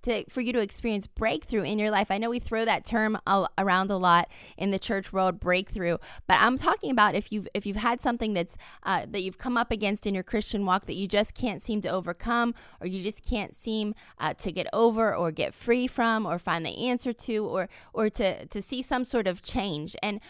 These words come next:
when you implement these three things together, there's power. But I wanna focus on breaking down each one of them individually. So I wanna start with prayer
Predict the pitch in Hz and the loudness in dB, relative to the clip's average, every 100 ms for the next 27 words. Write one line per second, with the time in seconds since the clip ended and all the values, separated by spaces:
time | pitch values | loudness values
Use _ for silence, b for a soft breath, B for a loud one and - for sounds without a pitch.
0 | B - 254 247 - 311 - 269 214 160 | B 0 2 0 0 -2 0 2 2 0
1 | - 269 - 269 262 247 226 208 - 202 | -2 -4 -4 -4 -4 -2 -2 -2 -4 -6
2 | - 247 262 220 185 185 185 185 - 254 | -2 2 4 6 4 4 0 0 -6 0
3 | 214 175 165 185 247 381 - 302 285 277 | 2 2 2 4 4 2 2 0 0 -2
4 | 226 220 220 226 226 214 190 - 254 240 | -2 0 -2 -2 -2 0 0 -2 -6 -4
5 | 240 233 240 214 185 208 190 220 208 180 | -2 -2 0 -2 -2 -4 -2 -2 -2 -4
6 | 139 - _ - _ - - - 254 320 | -6 -10 _ -20 _ -20 -14 0 0 0
7 | 370 - 226 202 - 226 117 - | -4 0 0 0 -2 -2 -2 -2